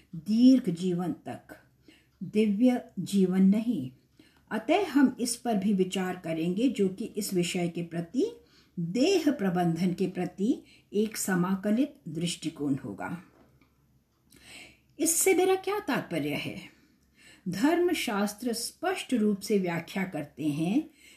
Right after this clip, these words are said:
कि तुम्हारी अपनी दैनिक शारीरिक गतिविधियों के अतिरिक्त तुम में अपने आराध्य देवी देवताओं के प्रति आदर,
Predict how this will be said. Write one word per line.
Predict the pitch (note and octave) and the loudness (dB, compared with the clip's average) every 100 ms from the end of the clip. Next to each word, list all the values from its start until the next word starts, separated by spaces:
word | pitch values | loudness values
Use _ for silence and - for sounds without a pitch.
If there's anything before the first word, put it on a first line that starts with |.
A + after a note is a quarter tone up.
| _ C4 | _ -2
कि | |
तुम्हारी | B3+ A3+ G3 F#3 G#3 G#3+ A3 B3+ - - | -2 2 4 4 2 2 6 4 4 -4
अपनी | F#3+ - A#3+ A3+ | -6 0 2 2
दैनिक | C3+ F#3 G#3 A#3 A#3 - | 0 -2 2 2 2 -4
शारीरिक | - F#3 F#3 G3+ A#3+ C4+ - E3+ | -8 -4 0 0 4 2 0 -4
गतिविधियों | F#3+ F#3+ A3+ F#3 F3+ E3 G#3 G3+ | -4 -2 -2 0 0 0 -2 -2
के | G3 | -2
अतिरिक्त | - E3+ F3 F3+ D#3+ E3 _ _ _ - _ _ G#3 | -6 -8 -4 -4 -4 -8 _ _ _ -20 _ _ 0
तुम | F#3 F#3 | 2 4
में | F#3+ A3 A3 | 4 4 -2
अपने | - F#3 G3 G#3+ C4+ G#4+ - _ _ F3 | -8 -6 0 2 2 0 -8 _ _ -2
आराध्य | F3+ F3+ G#3 A3+ G3+ - C#4+ | 0 0 0 -2 -2 0 0
देवी | F3+ F#3 G3 G#3 A#3+ | 2 6 6 4 0
देवताओं | E3+ F3 E3+ - F3+ F#3 G3 | 0 0 -2 -6 -6 -2 -2
के | G#3+ | -2
प्रति | G3 F3+ F3 B3 A#3+ - _ - | -4 -6 -6 -4 -6 -8 _ -10
आदर, | F3+ F3 E3 F#3+ A#3 E4 | -6 -4 -4 -2 -2 -4